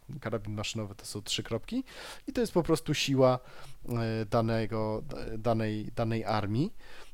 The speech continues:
Mm, i teraz, e, jest możliwość wyrzucenia żołnierzy, nieważne czy należących do gracza niebieskiego, tak jak teraz, czy do gracza pomarańczowego, przez inną armię,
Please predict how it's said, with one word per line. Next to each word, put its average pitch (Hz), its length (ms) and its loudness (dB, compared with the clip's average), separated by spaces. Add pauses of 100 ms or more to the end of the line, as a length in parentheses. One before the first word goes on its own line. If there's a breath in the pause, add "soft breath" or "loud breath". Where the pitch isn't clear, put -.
Mm, 117 380 0 (100)
i 139 80 -6
teraz, 139 580 4
e, 120 40 0 (580)
jest 147 340 -2
możliwość 135 800 0
wyrzucenia 127 1040 2
żołnierzy, 123 560 2
nieważne 170 420 2
czy 117 140 -2
należących 117 540 0
do 104 280 -2 (260)
gracza 110 340 -2
niebieskiego, 110 600 0
tak - 180 -4
jak - 120 -8
teraz, 120 380 -2
czy - 140 -10
do 104 80 -6
gracza 101 300 -6
pomarańczowego, 104 800 -2
przez - 420 -2
inną 139 360 4
armię, 110 460 0